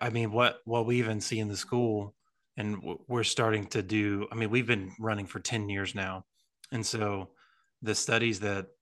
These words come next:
that we're showing are that kids in our program, um, are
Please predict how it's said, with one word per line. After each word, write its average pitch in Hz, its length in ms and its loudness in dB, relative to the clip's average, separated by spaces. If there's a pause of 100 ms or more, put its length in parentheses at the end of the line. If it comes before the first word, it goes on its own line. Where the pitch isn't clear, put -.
(260)
that 101 260 -4
we're 117 520 2 (340)
showing 104 680 -4 (500)
are 101 180 0
that 95 320 -2 (220)
kids 117 180 0
in 110 100 0
our 101 140 0
program, 98 720 -2 (640)
um, 95 540 -4 (580)
are 101 300 2